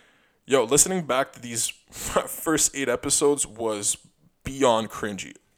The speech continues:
I mean, my entire body just wanted to, just my skeleton just wanted to leave, just, just get, just bounce, bro. Like, it was, you know.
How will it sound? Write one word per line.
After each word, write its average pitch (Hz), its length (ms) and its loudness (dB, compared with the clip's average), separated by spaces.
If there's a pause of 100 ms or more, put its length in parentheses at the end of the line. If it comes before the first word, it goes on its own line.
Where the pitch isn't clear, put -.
(140)
I 143 100 0
mean, 127 200 0
my 120 140 -4
entire 147 600 4 (580)
body 131 340 4
just 113 260 6
wanted 117 340 -2
to, 110 280 -6
just 120 200 -4
my 123 80 -6
skeleton 131 680 2
just 104 120 -10
wanted 113 260 -10
to 110 100 -8
leave, 107 480 -14
just, 101 260 -6
just 107 240 -8
get, 110 220 -8
just 110 480 -8
bounce, 139 440 0
bro. 82 300 -10
Like, 104 260 -10
it 123 120 -6
was, 110 360 -4 (1200)
you 117 120 -2
know. 98 140 -2